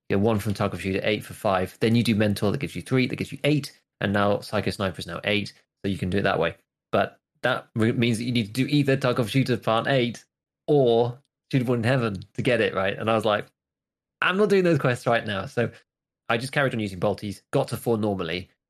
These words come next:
did Mentor, and then now I can buy M six one. So I went into raid with M six one. Um, feels, feels really good, by the way.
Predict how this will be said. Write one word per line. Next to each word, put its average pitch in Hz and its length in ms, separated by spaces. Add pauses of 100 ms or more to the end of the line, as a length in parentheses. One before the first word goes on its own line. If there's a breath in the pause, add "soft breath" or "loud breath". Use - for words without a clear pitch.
(360)
did 110 160
Mentor, 95 440
and 95 140
then 92 100
now 90 120
I 90 60
can 92 100
buy 90 140
M 87 100
six - 180
one. 120 300 (180)
So 104 180
I - 80
went 107 160
into 98 140
raid 98 160
with 92 100
M 92 120
six - 180
one. 95 300 (480 soft breath)
Um, 87 460 (640)
feels, 92 360
feels 90 200
really 92 260
good, 85 160
by - 120
the 76 80
way. - 260